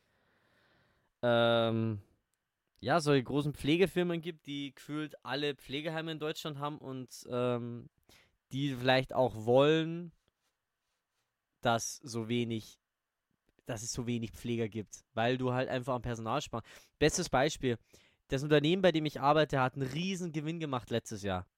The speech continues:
Warum hat das Unternehmen, bei dem ich gearbeitet habe, die letz-, oder die letzten zwei Jahre? Warum? Kurzarbeit. Ja,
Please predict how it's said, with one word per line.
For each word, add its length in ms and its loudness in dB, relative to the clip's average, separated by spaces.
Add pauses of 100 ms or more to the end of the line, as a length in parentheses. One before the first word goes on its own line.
(260)
Warum 200 0
hat 160 0
das 100 -6
Unternehmen, 380 -2
bei 80 0
dem 100 -2
ich 80 -6
gearbeitet 360 2
habe, 140 -2
die 120 -2
letz-, 200 -4
oder 200 -4
die 80 -8
letzten 340 -2
zwei 260 2
Jahre? 460 0
Warum? 420 2 (1300)
Kurzarbeit. 500 4 (2250)
Ja, 200 4